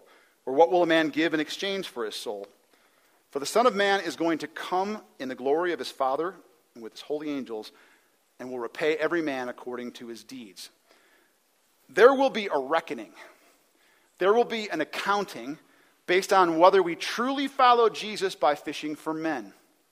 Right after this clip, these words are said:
That is a profound statement. This is the core of what we will be asked, in my opinion. When we stand before Jesus, he's gonna ask you, "How much did you invest it?" It's all over. Paul describes this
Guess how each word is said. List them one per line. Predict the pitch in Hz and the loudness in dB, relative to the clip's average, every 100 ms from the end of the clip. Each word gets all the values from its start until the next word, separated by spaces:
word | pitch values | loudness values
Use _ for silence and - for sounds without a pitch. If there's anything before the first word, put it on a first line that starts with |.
| _ _ | _ _
That | 220 | -2
is | 202 139 | 0 0
a | 120 | -4
profound | - 151 - - - 165 180 190 202 202 - _ | -8 -14 -14 -8 -2 0 0 -2 -6 -10 -16 _
statement. | - - 156 110 90 _ _ _ _ _ _ _ _ _ _ _ _ _ _ _ - | -12 -6 -6 -8 -18 _ _ _ _ _ _ _ _ _ _ _ _ _ _ _ -10
This | 226 | -4
is | 285 | -4
the | 220 | -4
core | - - 220 175 | -4 4 6 6
of | 131 | 4
what | 147 165 | 0 0
we | 160 | -2
will | |
be | 135 143 | -2 0
asked, | 139 120 - | 0 0 -6
in | 151 135 | -8 -4
my | 135 135 | -2 -2
opinion. | 139 - 120 95 | -4 -8 -14 -16
When | 110 | -14
we | |
stand | 127 165 165 | -8 -6 -6
before | 185 185 160 | -6 -6 -6
Jesus, | 143 135 131 - - _ _ | -8 -14 -14 -18 -20 _ _
he's | - | -12
gonna | 165 185 | -6 -2
ask | 190 - | -4 -4
you, | 151 | -6
"How | 185 | -6
much | 196 170 - - | -4 -6 -6 -12
did | 147 143 | -12 -12
you | 147 | -10
invest | 139 127 175 170 - | -8 -4 -4 -6 -14
it?" | - _ _ - - - - _ _ _ 453 _ _ _ _ 679 _ _ _ 554 605 - _ _ _ _ _ _ _ _ _ - | -18 _ _ -16 -16 -20 -20 _ _ _ _ _ _ _ _ _ _ _ _ _ -20 -20 _ _ _ _ _ _ _ _ _ -6
It's | 190 | 4
all | 226 220 | 8 10
over. | 214 208 156 | 12 10 6
Paul | 135 - 214 | 0 4 4
describes | 208 - 185 175 | 4 4 4 4
this | 156 | 0